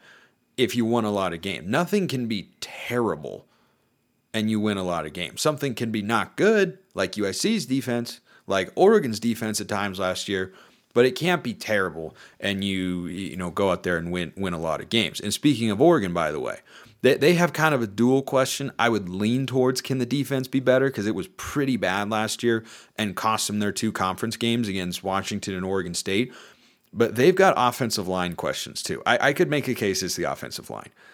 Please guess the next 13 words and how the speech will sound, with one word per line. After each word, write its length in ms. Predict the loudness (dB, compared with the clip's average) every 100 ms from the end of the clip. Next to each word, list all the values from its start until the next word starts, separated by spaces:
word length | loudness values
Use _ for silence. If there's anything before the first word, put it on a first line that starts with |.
| _
They 120 | 4 6
are 120 | 6
losing 520 | 4 4 4 0 -2 _ _
four 480 | -20 -12 0 4 4
starters 500 | 2 2 2 2 -6
from 200 | -6 -2
the 60 | 0
offensive 480 | 0 -2 -4 -6 -8
line. 260 | -10 -12 _ _ _ _ _ _ _ _ _ _ _ _ _ _ -2
A 60 | 0
unit 380 | 2 2 2
that 100 | 2
allowed 540 | 2 2 2 2 0